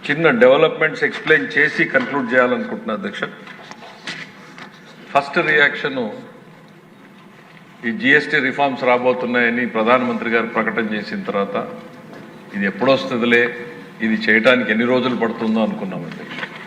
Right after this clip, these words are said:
హానెస్ట్. ఎందుకనంటే వేల కొద్దీ ఉంటాయి అధ్యక్ష, ప్రోడక్ట్స్, ఐటమ్, జీఎస్టీ కోడ్స్, ఇవన్నీ కూడా. ఇది ఇన్ని న-, ఇన్ని వేల కోడ్లని రెండిట్లోకి సర్దడం అంత ఈజీ కాదు,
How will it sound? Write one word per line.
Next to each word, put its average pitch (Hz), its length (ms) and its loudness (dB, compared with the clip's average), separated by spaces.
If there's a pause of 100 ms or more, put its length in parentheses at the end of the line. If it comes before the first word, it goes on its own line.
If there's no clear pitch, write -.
(120)
హానెస్ట్. 110 380 0 (300)
ఎందుకనంటే 113 840 2 (1500)
వేల 135 400 6
కొద్దీ 156 360 -4
ఉంటాయి 127 340 -4
అధ్యక్ష, 104 340 -8 (400)
ప్రోడక్ట్స్, 117 500 0
ఐటమ్, 110 540 0 (1000)
జీఎస్టీ 113 440 -2
కోడ్స్, 127 460 0
ఇవన్నీ 117 400 2
కూడా. 90 320 -6 (340)
ఇది 107 160 -2
ఇన్ని 113 500 0
న-, 101 240 0
ఇన్ని 104 420 0
వేల 151 400 6
కోడ్లని 139 800 -4 (400)
రెండిట్లోకి 139 540 0
సర్దడం 123 400 0
అంత 107 140 -4
ఈజీ 123 380 0
కాదు, 120 380 0